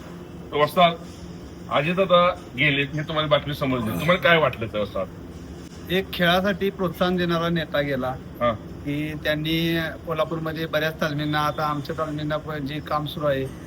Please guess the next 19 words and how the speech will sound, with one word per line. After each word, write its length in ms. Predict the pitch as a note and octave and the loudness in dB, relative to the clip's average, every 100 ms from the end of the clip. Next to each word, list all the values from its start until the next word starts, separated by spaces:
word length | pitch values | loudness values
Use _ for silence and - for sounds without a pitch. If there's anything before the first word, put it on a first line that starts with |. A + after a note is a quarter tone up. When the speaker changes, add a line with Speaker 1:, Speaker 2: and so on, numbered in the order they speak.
| - - | -14 -12
Speaker 2:
ते 60 | D3+ | -8
पण 200 | D3+ E3 | -2 0
त्यांच्या 320 | D#3+ D#3 D3+ | 0 0 0
माध्यमातून 560 | D#3+ D3+ D3 D3+ D3+ D3 | 0 -2 -2 -4 -4 -6
सुरू 220 | - C3 | -4 -4
आहे. 140 | C3 C3 - - - - - | -4 -6 -10 -14 -14 -14 -12
आणि 460 | - D3 D#3 E3 E3 | -6 -2 0 2 0
दुसरी 260 | D#3 C#3+ F3 | -2 -4 0
गोष्ट 280 | F3 F3 F3 | 2 2 0
म्हणजे 420 | E3 D#3+ E3+ F3 | -2 0 0 0
जे 180 | D3+ F#3 | 0 0
कुस्तीला 420 | F#3 F3+ F#3+ F#3 | 0 -2 2 4
प्रोत्साहन 540 | F#3+ G3 F3 G3 F#3+ | 4 0 0 2 2
देणारा 680 | F#3+ F#3 F#3 F#3 E3+ E3+ F3 | 4 4 4 0 -2 0 2
जो 320 | E3+ F#3 G3 - - | 2 0 -2 -4 -6
सगळ्यात 340 | F3 D3+ F3+ F#3 | -2 2 2 2
मोठा 300 | F3 - F3+ | -4 0 0
नेता 260 | F3+ F3 | 2 0
होता, 260 | D#3+ D3+ | 0 0